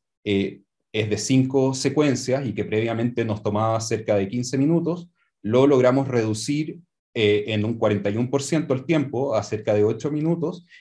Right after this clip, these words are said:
y con una calidad de imagen que es, eh, significativamente mayor.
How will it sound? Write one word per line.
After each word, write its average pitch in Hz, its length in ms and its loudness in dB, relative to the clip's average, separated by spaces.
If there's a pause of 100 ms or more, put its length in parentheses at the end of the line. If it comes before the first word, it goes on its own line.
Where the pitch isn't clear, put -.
(160)
y 139 260 2
con 131 180 6
una 139 180 8
calidad 135 360 6
de 135 40 6
imagen 147 680 0 (120)
que 123 380 2
es, 131 440 -2
eh, 107 420 0
significativamente 127 1120 0
mayor. 92 420 -4